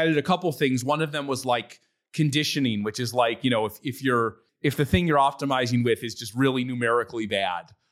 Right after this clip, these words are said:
like, you're gonna have trouble. And so this is why, like, Atom works better than, you know, than normal S G D. And I, I think I'm forgetting what the seventh condition was, but it was, it was similar to things like this, where it's like,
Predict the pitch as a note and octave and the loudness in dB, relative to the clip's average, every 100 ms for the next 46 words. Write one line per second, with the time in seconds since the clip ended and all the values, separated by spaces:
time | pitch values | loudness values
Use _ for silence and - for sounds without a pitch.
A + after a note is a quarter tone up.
0 | _ A#2 A2 A#2 A#2+ A#2 A2+ A2+ - A3+ | _ 0 0 -2 -4 -4 -4 -4 2 2
1 | F3 D3 C3+ B2 A#2+ A#2 A#2+ A#2 A2+ A2 | 4 2 0 -6 -8 -2 0 0 -2 -4
2 | B2 A2 A2 G#2 G#2 G2+ - A2 G#2+ G#2+ | -4 -4 -2 -2 -4 -6 -4 -2 -2 -2
3 | G2+ G2 G2 G2+ G2+ F#2+ G2+ G2 G2 G2+ | -2 -4 -4 -8 -4 -2 -2 -6 -8 -8
4 | A#2+ A#2+ A2+ A2 A2 G2 - G#2+ G2+ E2+ | -4 -2 -2 -4 -8 -8 -10 -10 -10 -14
5 | _ _ - - B2 A#2 A#2 A#2 C3 - | _ _ -20 -6 -4 -4 -8 -12 -14 -12
6 | C#3 D3 F3 D3 C3 C3+ D3+ D3+ C#3+ B2 | -8 -2 0 0 0 -2 -2 -2 -4 -4
7 | - B2+ B2+ G#2 - _ _ - C#3 C#3 | -2 -2 -4 -10 -14 _ _ -6 0 0
8 | C#3 C3 A2+ G#2 B2+ B2 B2 - D#3 D3 | 0 2 2 0 -4 -4 -4 -2 2 2
9 | - G#3 F#3 C#3+ B2+ A#2 _ - D3+ E3+ | 4 4 4 4 2 -2 _ -6 -4 0
10 | D3+ C3+ C3 B2 B2+ A2+ B2+ B2 - B2 | -2 2 0 2 -2 -2 -4 -4 -2 -2
11 | A#2 - | -2 -6